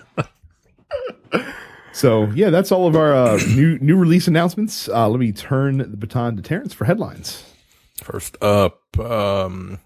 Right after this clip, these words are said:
Speaker 3: Red Dead Redemption two developers are opening up at about the, uh, op-, opening up about the work conditions at Rockstar Games. Um,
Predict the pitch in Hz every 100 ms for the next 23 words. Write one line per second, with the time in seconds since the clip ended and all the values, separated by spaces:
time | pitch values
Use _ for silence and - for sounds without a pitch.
0 | - - - 123 139 139 120 127 120 120
1 | - 139 110 92 113 127 98 87 90 85
2 | - 104 - 92 90 - 92 87 85 -
3 | 95 90 85 - 107 107 110 117 160 156
4 | 123 131 104 107 95 92 117 - 90 85
5 | 82 85 - _ _ _ _ - 67 120
6 | - 107 101 123 98 80 - - - 90
7 | 90 87